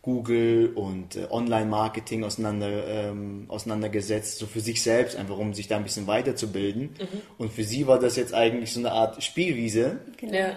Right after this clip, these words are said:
Speaker 1: um auch, ähm, selber diese Skills, über die sie sich halt so selbst informiert hat, auch anzuwenden.
Speaker 2: Mhm.
Speaker 1: Und, ähm, fand das halt super spannend und hat sich dann wirklich da auch reingelesen, wie man so eine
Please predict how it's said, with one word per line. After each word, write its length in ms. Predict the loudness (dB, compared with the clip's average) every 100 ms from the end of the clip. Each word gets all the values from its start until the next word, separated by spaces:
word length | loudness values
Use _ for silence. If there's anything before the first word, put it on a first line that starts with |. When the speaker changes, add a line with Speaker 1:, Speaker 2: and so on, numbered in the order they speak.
| -2 2
Speaker 1:
um 180 | 4
auch, 380 | 6 6 4 -2 2
ähm, 400 | 6 6 2 -6 -8
selber 440 | 4 8 8 6
diese 200 | -2 -2
Skills, 520 | -4 6 10 10 8 0
über 160 | -2
die 100 | -2
sie 160 | -4 -4
sich 160 | -2 2
halt 220 | 2 2
so 340 | -2 0 -2 -4 -8 -12 -20 -18
selbst 400 | -2 2 2 -2
informiert 520 | -8 -4 -4 -2 -4
hat, 120 | -6 -6
auch 100 | -6
anzuwenden. 720 | -6 -6 -6 -6 -6 -8 -6
Speaker 2:
Mhm. 340 | -4 -4 -6 -14 -20 _ 2
Speaker 1:
Und, 460 | 4 4 2 2
ähm, 380 | 6 6 4 -2
fand 240 | -4 -2 0
das 160 | 0
halt 180 | -2 -2
super 260 | -6 -4 -2
spannend 580 | 2 2 2 0 -4
und 340 | -6 -8 -10 -16 -20 -20 -20 -12
hat 240 | -12 -8
sich 200 | -6 -2
dann 260 | 0 0 0
wirklich 280 | 2 2 4
da 120 | 2
auch 180 | 2 0
reingelesen, 760 | -2 0 -2 -2 -4 -6 -6
wie 140 | -4
man 240 | -4 -4 -2
so 100 | -2
eine 380 | -2 -2 -4